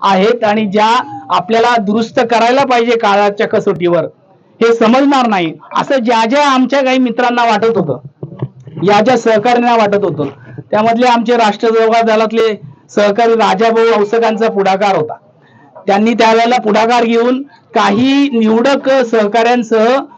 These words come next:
वारीमध्ये आपण चालायला जाऊया असं ठरवलं आणि त्याप्रमाणे सुरुवात केली.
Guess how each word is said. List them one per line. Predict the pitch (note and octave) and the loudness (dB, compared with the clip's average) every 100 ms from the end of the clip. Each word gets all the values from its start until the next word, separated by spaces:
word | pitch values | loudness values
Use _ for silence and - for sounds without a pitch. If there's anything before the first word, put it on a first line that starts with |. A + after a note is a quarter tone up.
| - - | -20 -2
वारीमध्ये | G#3 G#3+ C#4 C#4 C4+ | 0 2 2 2 2
आपण | C4 B3+ C4 | 0 0 -2
चालायला | A#3 A3+ B3 B3+ | 0 0 2 0
जाऊया | A#3+ A#3 A#3+ A3 D3 - _ _ _ - | 0 0 0 0 -2 -8 _ _ _ -6
असं | F#3 B3 | -4 -2
ठरवलं | A3+ G#3 A3 B3 B3+ | 0 0 0 2 2
आणि | B3 A#3 C4 C#4+ - - - | 0 0 -2 -4 -12 -20 -4
त्याप्रमाणे | A#3 A3+ A#3+ A#3+ A#3+ | -2 0 -2 0 -2
सुरुवात | A3+ G#3 A#3 | 0 2 2
केली. | B3+ A3+ F#3+ D#3+ | 0 -2 -2 -2